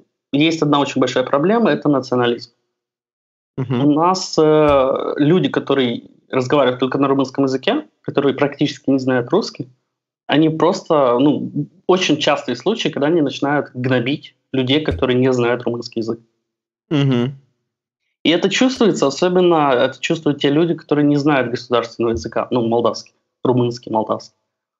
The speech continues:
Speaker 2: А он отличается, да? Ну, в смысле, или это, это... Ну, у вас определённое наречие, <laughs> так скажем, или
Speaker 1: Да, грубо говоря, да, что-то типа диалекта.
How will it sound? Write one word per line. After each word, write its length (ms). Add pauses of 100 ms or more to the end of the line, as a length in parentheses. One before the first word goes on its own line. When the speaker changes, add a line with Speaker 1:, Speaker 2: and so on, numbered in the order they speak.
(1040)
Speaker 2:
А 220 (100)
он 140
отличается, 580
да? 220
Ну, 80
в 60
смысле, 340
или 200
это, 760
это... 360
Ну, 200
у 40
вас 200
определённое 720
наречие, 560
<laughs> 0
так 140
скажем, 420 (340)
или 240
Speaker 1:
Да, 180
грубо 260
говоря, 320
да, 380
что-то 320
типа 220
диалекта. 520